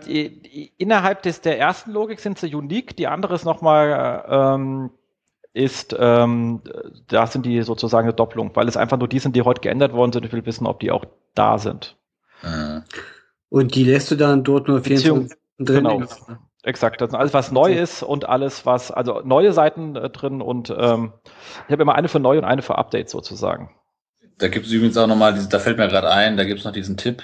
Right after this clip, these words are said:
Speaker 2: also diesen, äh, Empfehlung von Google, aber ist schon ein bisschen länger her, ich weiß gar nicht, ob es wirklich von Google ist, aber, ähm, weil auf jeden Fall,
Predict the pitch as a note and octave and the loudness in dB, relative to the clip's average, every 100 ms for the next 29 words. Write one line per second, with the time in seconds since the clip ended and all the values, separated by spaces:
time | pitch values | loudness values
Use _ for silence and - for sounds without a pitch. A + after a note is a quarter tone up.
0 | - F#2+ F2 E2+ F2 E2 D#2+ D#2 E2+ D2 | -14 -8 -6 -6 -10 -10 -10 -12 -12 -14
1 | F2 - A#2 B2 A#2 G2 G2 A#2 G#2 A2+ | -14 0 2 2 0 -4 0 2 2 0
2 | B2+ - - G#2+ F#2 F2 - - - F#2+ | -2 -10 -20 -14 -12 -12 -14 -12 -6 -6
3 | F#2+ F2 F#2+ G2+ F2+ E2+ F2 F2+ F2 F#2 | -6 -4 -2 0 0 0 0 -4 -4 -2
4 | F#2 F2 - G2+ G2+ F#2 F#2+ F#2+ E2+ A2+ | -2 -4 -4 -2 -2 -2 -2 0 0 -2
5 | - E2+ F2 D#2 - - - F2 F2+ F2 | 0 2 4 2 -2 -20 -14 -10 -8 -2
6 | F#2+ F#2 G#2+ G2+ G2+ G2 | 0 2 0 2 2 2